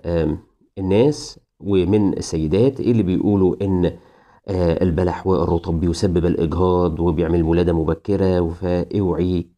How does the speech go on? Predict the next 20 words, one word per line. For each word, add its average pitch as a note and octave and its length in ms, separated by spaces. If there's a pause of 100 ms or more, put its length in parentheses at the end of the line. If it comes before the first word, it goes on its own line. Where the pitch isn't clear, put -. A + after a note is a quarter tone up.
(200)
اوعي، E2 480 (180)
اوعي E2 180
تقربي. D#2 360
لا، C#3+ 180
أنا D3+ 100
عايزك D3+ 360
في - 80
الحلقة A#2 360
دي C3 200 (760)
تقربي A2+ 340
من F#2 160
البلح F#2+ 500
ومن F#2+ 240
الرطب A2+ 420
ومن F#2 200
الشهر G#2+ 340
الأول B2 480
للشهر G#2 400
التاسع، D3 580
بس A2+ 680